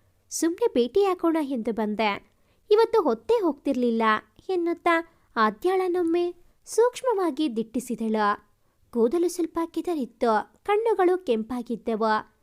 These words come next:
ಅವಳಿಗೆ ತಲೆನೋವು ಬಂದಿದ್ದು ಗೊತ್ತಾಯಿತು. "ನಿಮ್ಮ ಆರೋಗ್ಯ ಸರಿಯಿಲ್ಲ ಎನಿಸುತ್ತಿದೆ, ನಾವೀಗ ಬರಬಾರದಿತ್ತೇನೋ, ನಿಮಗೆ ತೊಂದರೆ ಕೊಟ್ಟೆ" ಎಂದು ಅಳಹಳಿಸುತ್ತಾ ಹೇಳಿದಳು.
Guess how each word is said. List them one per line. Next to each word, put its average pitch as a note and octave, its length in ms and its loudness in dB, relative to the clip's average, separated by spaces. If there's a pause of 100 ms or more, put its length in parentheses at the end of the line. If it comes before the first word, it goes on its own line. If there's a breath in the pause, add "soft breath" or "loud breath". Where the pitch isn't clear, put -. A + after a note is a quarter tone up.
(520)
ಅವಳಿಗೆ G#4 380 4
ತಲೆನೋವು F4+ 600 0
ಬಂದಿದ್ದು D#4 520 -2
ಗೊತ್ತಾಯಿತು. A3 1040 -2 (680)
"ನಿಮ್ಮ A4 180 2 (120)
ಆರೋಗ್ಯ F4+ 520 0
ಸರಿಯಿಲ್ಲ F4 560 0
ಎನಿಸುತ್ತಿದೆ, D#4+ 580 -4 (680)
ನಾವೀಗ G4+ 460 2
ಬರಬಾರದಿತ್ತೇನೋ, B3+ 1300 -2 (280)
ನಿಮಗೆ B3 260 0
ತೊಂದರೆ F#4 420 -2
ಕೊಟ್ಟೆ" A#3+ 640 -2 (120)
ಎಂದು F#4 260 2
ಅಳಹಳಿಸುತ್ತಾ D4+ 880 -2
ಹೇಳಿದಳು. A3 840 -2